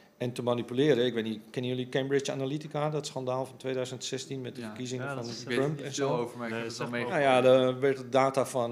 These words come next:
Speaker 1: eh, Facebook
Speaker 2: Facebook.
Speaker 1: verzameld voor mensen die dan in staten van de Verenigde Staten, eh, zal maar zeggen, op de, de, de drempel stonden, nog een beetje aarzelden tussen de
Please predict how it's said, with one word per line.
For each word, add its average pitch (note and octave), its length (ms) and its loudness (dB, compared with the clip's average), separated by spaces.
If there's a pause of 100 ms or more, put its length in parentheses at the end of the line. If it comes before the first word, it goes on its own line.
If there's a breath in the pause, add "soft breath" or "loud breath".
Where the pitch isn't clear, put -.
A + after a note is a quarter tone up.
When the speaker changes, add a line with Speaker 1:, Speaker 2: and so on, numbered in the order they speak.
Speaker 1:
eh, A#2 60 0
Facebook A2+ 220 2
Speaker 2:
Facebook. D#3+ 340 -2
Speaker 1:
verzameld A#2+ 540 0
voor B2 160 -6
mensen B2 360 -4
die A#2 160 -8
dan A2+ 160 -2
in G#2+ 160 -8
staten C#3 680 2 (360 loud breath)
van A#2 180 -4
de A2+ 80 -2
Verenigde A2+ 360 -4
Staten, G#2 680 -4
eh, G#2+ 380 0
zal A2+ 160 -4
maar G#2+ 100 -4
zeggen, A2+ 240 -4
op A2+ 140 -10
de, G#2+ 340 0
de, G#2+ 200 -8 (120)
de A2 180 -10
drempel C3 360 2
stonden, B2+ 280 -4
nog B2 100 -2
een A2+ 80 -2
beetje A2 240 2
aarzelden A#2+ 640 -2
tussen A2+ 300 -10
de A2 140 -4